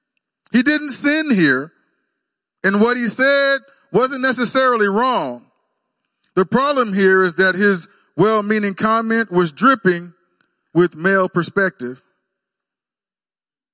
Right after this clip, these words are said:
and naivete. You don't have to say amen.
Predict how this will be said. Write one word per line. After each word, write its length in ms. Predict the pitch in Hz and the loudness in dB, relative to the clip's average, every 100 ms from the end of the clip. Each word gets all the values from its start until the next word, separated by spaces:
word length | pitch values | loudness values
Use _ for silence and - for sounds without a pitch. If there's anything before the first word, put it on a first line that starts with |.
| _ _ _ _ _ _ _ _ _ | _ _ _ _ _ _ _ _ _
and 180 | 147 147 | -6 -4
naivete. 760 | 156 156 151 147 156 160 127 107 _ _ _ _ _ _ _ _ _ _ _ _ _ _ _ _ _ _ _ _ _ _ _ _ _ _ _ _ _ _ _ _ _ _ _ _ _ _ _ _ _ _ _ _ | -2 0 0 0 -4 -4 -6 -8 _ _ _ _ _ _ _ _ _ _ _ _ _ _ _ _ _ _ _ _ _ _ _ _ _ _ _ _ _ _ _ _ _ _ _ _ _ _ _ _ _ _ _ _
You 80 | 143 | 0
don't 140 | 185 | 2
have 120 | 202 196 | 0 -2
to 80 | |
say 320 | 185 220 196 185 | -4 0 2 2
amen. 420 | 160 147 139 | 2 0 -2